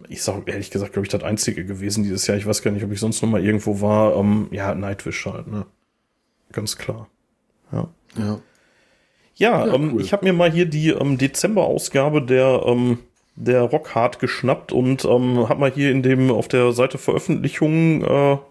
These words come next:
Speaker 1: die hab ich mal aufgeschlagen, da können wir mal so ganz grob kurz rübergehen und mal gucken, ähm, wo man sich so drauf freuen kann in zweitausenddreiundzwanzig. Ähm,
Speaker 2: Mhm.
Speaker 1: ich nehme jetzt nicht alle mit rein, ich, ich geh mal so ein bisschen grob drüber. Ähm,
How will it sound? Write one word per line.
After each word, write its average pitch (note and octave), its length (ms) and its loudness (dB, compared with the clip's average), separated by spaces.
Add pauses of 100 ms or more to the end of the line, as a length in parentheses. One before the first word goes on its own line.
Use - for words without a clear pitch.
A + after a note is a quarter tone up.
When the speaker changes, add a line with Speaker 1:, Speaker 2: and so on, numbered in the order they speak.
(120)
Speaker 1:
die B2 80 0
hab B2 60 0
ich C3+ 100 -4
mal B2+ 80 2
aufgeschlagen, C3 480 0
da A#2+ 60 -2
können C#3+ 160 0
wir C#3 40 2
mal B2+ 120 2
so B2 120 -2
ganz C3+ 220 -2
grob D#3+ 180 0
kurz C3+ 240 -2
rübergehen D3+ 380 0
und C3+ 100 0
mal B2+ 120 2
gucken, C#3 360 -2 (640)
ähm, A#2+ 520 4
wo A2+ 180 -2
man B2+ 160 2
sich B2+ 140 -6
so B2+ 100 0
drauf A2+ 260 2
freuen B2 400 0
kann A2+ 380 0 (180)
in A2 160 -4
zweitausenddreiundzwanzig. A#2 1400 0
Ähm, B2 300 2 (140)
Speaker 2:
Mhm. C3 300 0 (260)
Speaker 1:
ich - 180 -2
nehme C#3+ 220 4
jetzt D#3+ 160 0
nicht B2+ 200 -2
alle E3 180 4
mit E3+ 240 0
rein, D3 240 4
ich, - 180 -6
ich - 160 -6
geh B2 100 0
mal C#3 140 4
so B2+ 80 0
ein B2 60 -2
bisschen C#3+ 320 -2
grob - 240 -2
drüber. E3+ 500 2
Ähm, B2+ 400 4